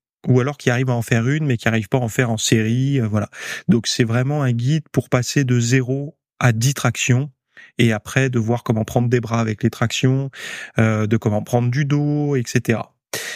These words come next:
Donc tout est imagé, il y a des petites vidéos de mouvement, enfin c'est très complet.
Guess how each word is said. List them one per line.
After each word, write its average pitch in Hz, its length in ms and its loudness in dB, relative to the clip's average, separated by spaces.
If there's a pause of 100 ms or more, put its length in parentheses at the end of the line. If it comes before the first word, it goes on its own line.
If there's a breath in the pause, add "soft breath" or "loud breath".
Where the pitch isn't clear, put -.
(160 loud breath)
Donc 113 220 4
tout 160 260 0
est 151 140 0
imagé, 135 640 0
il 143 80 -2
y - 20 0
a 117 40 0
des 113 100 2
petites 131 340 0
vidéos 123 400 2
de 117 80 -2
mouvement, 123 640 0
enfin 113 240 0 (400)
c'est - 160 2
très 170 180 0
complet. 147 540 0